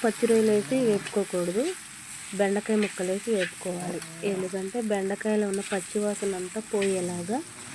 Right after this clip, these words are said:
ముందు బెండకాయలను బాగా వేయించుకోవాలి, లేకపోతే కూర పచ్చి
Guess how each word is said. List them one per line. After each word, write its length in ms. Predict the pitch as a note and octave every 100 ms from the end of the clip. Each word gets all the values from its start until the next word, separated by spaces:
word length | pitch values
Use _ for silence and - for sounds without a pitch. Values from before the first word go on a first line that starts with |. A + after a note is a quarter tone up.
| - -
ముందు 200 | G#3 G#3 G#3+
బెండకాయలను 560 | F#3+ G3 G#3 G3+ F#3+ A3+ F#3+
బాగా 240 | F3+ F#3 G3+
వేయించుకోవాలి, 720 | F3+ E3+ E3+ - E3 E3 D#3+ - - - - - - - - - - - - - G#3+
లేకపోతే 580 | G#3+ A3 G#3 G3+ - B3 -
కూర 200 | G#3 G#3+ A3
పచ్చి 240 | G#3 -